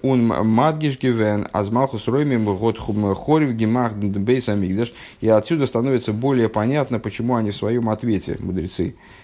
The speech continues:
э, они не начали с подчеркивания того, что,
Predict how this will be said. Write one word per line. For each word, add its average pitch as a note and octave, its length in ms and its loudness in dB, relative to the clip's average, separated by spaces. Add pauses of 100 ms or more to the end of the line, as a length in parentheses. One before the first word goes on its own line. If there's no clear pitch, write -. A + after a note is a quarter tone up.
(120)
э, G2 680 2 (240)
они A2 260 2
не A#2 140 2
начали C3+ 440 0
с - 500 -10
подчеркивания A2+ 760 0
того, G#2+ 380 0
что, A2 440 0